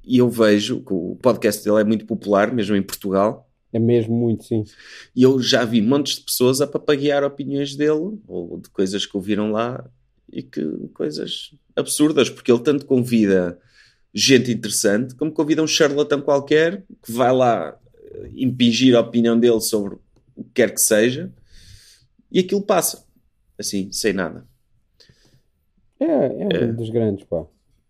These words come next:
Speaker 1: <laughs>
Speaker 2: Eu lembro-me
Speaker 1: É.
Speaker 2: dele em, em News Radio.
Speaker 1: Uhum.
Speaker 2: Vocês alguma vez viste News Radio?
Speaker 1: Não vi, não vi. Sei que ele entrava nisso, não, mas
Speaker 2: Pronto.
Speaker 1: nunca, nunca cheguei a ver.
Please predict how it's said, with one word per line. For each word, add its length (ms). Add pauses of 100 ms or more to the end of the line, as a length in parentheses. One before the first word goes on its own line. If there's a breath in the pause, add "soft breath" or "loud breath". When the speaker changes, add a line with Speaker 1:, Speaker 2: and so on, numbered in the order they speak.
(160)
Speaker 1:
<laughs> 1120
Speaker 2:
Eu 100
lembro-me 320
Speaker 1:
É. 40
Speaker 2:
dele 240 (120)
em, 580
em 420
News 240
Radio. 480 (560)
Speaker 1:
Uhum. 100
Speaker 2:
Vocês 220
alguma 260
vez 360
viste 340
News 280
Radio? 460
Speaker 1:
Não 180
vi, 200
não 140
vi. 140
Sei 180
que 80
ele 140
entrava 320
nisso, 460
não, 180
mas 180
Speaker 2:
Pronto. 120
Speaker 1:
nunca, 380
nunca 200
cheguei 200
a 20
ver. 240